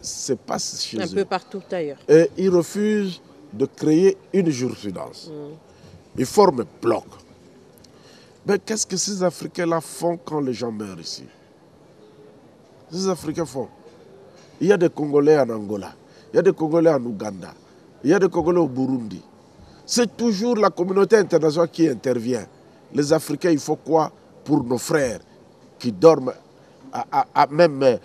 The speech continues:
Speaker 1: le sol, sous la pluie, sous, sous le, le soleil ?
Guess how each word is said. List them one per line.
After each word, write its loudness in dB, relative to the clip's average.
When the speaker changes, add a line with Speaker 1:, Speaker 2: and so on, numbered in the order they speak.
Speaker 1:
le 4
sol, 2
sous -2
la 2
pluie, -6
sous, -6
sous -4
le, 2
le 0
soleil ? 2